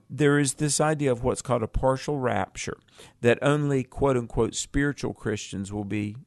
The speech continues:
raptured, and unspiritual, worldly Christians might go through the tribulation. I don't really believe that, and I, I, I don't wanna, you know, speak disparagingly of some that may differ, but when, when it talks about, uh, the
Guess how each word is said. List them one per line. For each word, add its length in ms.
raptured, 580
and 500
unspiritual, 880
worldly 560
Christians 580
might 180
go 120
through 160
the 100
tribulation. 680
I 60
don't 160
really 220
believe 480
that, 480
and 180
I, 240
I, 260
I 40
don't 160
wanna, 340
you 120
know, 120
speak 340
disparagingly 880
of 160
some 280
that 180
may 120
differ, 460
but 260
when, 260
when 200
it 140
talks 400
about, 640
uh, 80
the 320